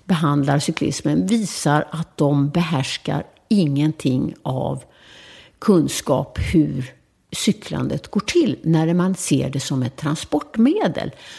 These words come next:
De behandlar cyklingen som en kanske lite fritidssysselsättning som man drosar fram med. Och de ser inte alls att detta är ett transportmedel som är viktigt för många människor och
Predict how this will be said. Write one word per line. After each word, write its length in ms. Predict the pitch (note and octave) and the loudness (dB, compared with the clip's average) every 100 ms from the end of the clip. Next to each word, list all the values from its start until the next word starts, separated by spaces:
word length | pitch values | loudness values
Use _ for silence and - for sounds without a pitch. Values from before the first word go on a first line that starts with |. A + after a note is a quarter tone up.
| - | 0
De 240 | B3+ C#4+ C#4+ | 2 4 4
behandlar 520 | B3 F#3 F3+ F3 F3+ | 4 2 4 4 2
cyklingen 600 | - G#3+ - D3 C#3 C#3 | 2 -2 -2 0 0 0
som 260 | - C#3+ | 0 0
en 160 | D3 D3 | 0 -2
kanske 360 | - - - - | -6 -8 -6 -6
lite 240 | - - | -6 -6
fritidssysselsättning 1400 | - A3 G3 - F#3+ F#3 - G3+ - F3+ A3+ G#3+ - B3 A#3+ | -2 -2 -2 -4 -6 -6 -4 -4 -4 -4 -4 -6 -4 -4 -2
som 200 | A#3 G#3+ | -2 -2
man 240 | G#3 G#3 - - - - - - | -2 -2 -6 -14 -20 -20 -20 -6
drosar 760 | - B3 F3+ - - B3 A#3+ F#3 - | 2 2 2 -4 0 2 2 0 -6
fram 440 | - A#3+ B3+ B3+ A#3+ | 2 4 6 6 4
med. 340 | G3+ F#3+ G3+ A3 - - - - - _ | 2 2 0 -2 -8 -20 -20 -20 -20 _
Och 140 | A3 | 2
de 280 | G3 F#3+ F#3 | 4 4 2
ser 360 | - G3 E3+ F3+ | 0 2 2 2
inte 240 | F3+ - | 0 -2
alls 440 | - E3+ D#3 - - | -2 -2 -2 -4 -8
att 140 | F3+ | 0
detta 340 | F#3 F3+ F#3+ | 0 2 2
är 180 | F3+ E3 | 2 2
ett 140 | D#3+ - | 0 0
transportmedel 960 | E3 - F3+ - - C#3+ C#3+ C#3+ C#3+ | -2 0 0 0 0 0 0 0 -2
som 260 | E3+ - D#3 | 0 2 2
är 80 | D3 | 4
viktigt 440 | D#3+ - - C#3 | 0 -2 -8 -4
för 80 | D#3 | 0
många 240 | D3 D3 | 0 0
människor 460 | D3 C#3+ - D3 - | -2 -4 -4 -6 -4
och 120 | - | -4